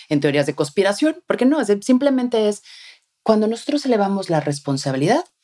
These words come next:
nuestra responsabilidad, empezamos a tomar mejores decisiones. Las diferentes alternativas que tenemos, pues, no son para todos, como lo dices,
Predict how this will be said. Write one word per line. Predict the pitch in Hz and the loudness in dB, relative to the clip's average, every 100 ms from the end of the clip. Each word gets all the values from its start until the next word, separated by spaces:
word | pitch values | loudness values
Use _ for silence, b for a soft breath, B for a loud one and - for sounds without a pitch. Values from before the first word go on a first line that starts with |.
| b b b _ | b b b _
nuestra | 165 190 214 202 | 2 2 2 -2
responsabilidad, | 175 151 147 156 220 339 | -4 -2 -2 0 0 2
empezamos | 254 - 170 | 2 0 -2
a | 170 | -2
tomar | 151 147 | 0 2
mejores | 143 143 135 | 2 0 -2
decisiones. | 123 - - 107 98 - B B B B B B - | -4 -6 -6 -6 -8 -12 B B B B B B 0
Las | 185 | 2
diferentes | 190 196 190 208 226 | 2 0 0 0 0
alternativas | 214 190 156 147 180 185 - | 0 0 0 0 2 0 -2
que | |
tenemos, | 151 156 170 247 294 - - _ | -2 0 2 4 2 0 -14 _
pues, | 208 202 | -4 0
no | 208 | -2
son | 202 | -2
para | 180 160 156 | -2 -2 -2
todos, | 185 226 | -2 -2
como | - 170 | -2 -2
lo | 151 | -2
dices, | 151 160 285 - - | -4 -6 -8 -10 -18